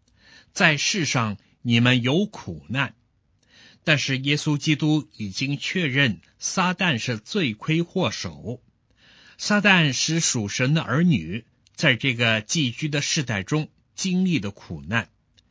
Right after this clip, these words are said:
灾难是上帝在他审判的日子里面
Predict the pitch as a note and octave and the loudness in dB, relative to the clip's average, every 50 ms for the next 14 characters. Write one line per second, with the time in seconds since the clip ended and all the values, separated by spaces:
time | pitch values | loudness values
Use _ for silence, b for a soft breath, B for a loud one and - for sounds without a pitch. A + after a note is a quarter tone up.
0 | b b b b b b b b - - G#3+ G3+ G3+ G#3 G#3+ G3+ E3 B2 G#2+ - | b b b b b b b b 2 4 4 6 6 6 6 4 4 2 0 -2
1 | - B2+ A#2 A2 G#2+ G2+ - - - G3+ E3 B2 A2 A#2+ - F3 D#3 A2+ F2 - | -2 -4 -4 -4 -6 -4 -2 0 2 4 2 2 0 0 2 2 2 0 -2 -6
2 | - - D3+ C#3+ - D3+ C#3+ - - B2 G2+ F2+ F#2 - C3+ C#3 B2+ B2 B2 C3 | -6 -4 -4 -2 0 0 -2 0 -2 -2 -2 -2 -4 -4 -4 -2 0 0 -2 -2
3 | D#3 G3 G#3 E3 A#2+ G#2+ A2+ G#2+ F#2+ E2+ D2+ D#2+ A2 A#2+ A2 - | 0 0 0 0 0 -2 -4 -6 -6 -6 -4 -2 0 0 -2 -2